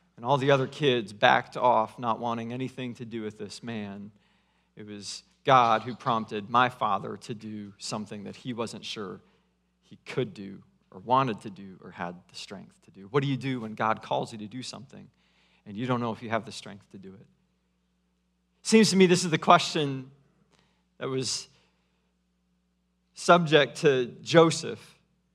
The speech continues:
in the Christmas story. E-, even Joseph had to wrestle with this question as God put him in a position with a, a young girl he'd been engaged to marry. They were on their way to the wedding day until she shows up and tells him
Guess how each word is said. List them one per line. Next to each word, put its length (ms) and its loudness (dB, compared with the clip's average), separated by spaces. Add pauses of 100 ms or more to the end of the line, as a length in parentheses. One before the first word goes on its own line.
(100)
in 100 -8
the 80 -4
Christmas 460 -2
story. 400 -10
E-, 320 4
even 160 6
Joseph 480 8
had 200 8
to 80 2
wrestle 320 6
with 140 -2
this 160 -2
question 400 0
as 140 -4
God 260 10 (240)
put 180 10
him 240 8
in 120 6
a 40 4
position 800 4 (600)
with 140 8
a, 120 10 (100)
a 80 10
young 320 8
girl 340 12
he'd 200 4
been 140 10
engaged 560 8
to 80 6
marry. 420 10
They 160 10
were 180 8 (200)
on 340 10
their 240 10 (160)
way 320 12
to 320 6
the 140 4
wedding 400 8
day 320 8
until 320 6
she 260 6
shows 340 6
up 220 6
and 140 0
tells 400 8
him 180 0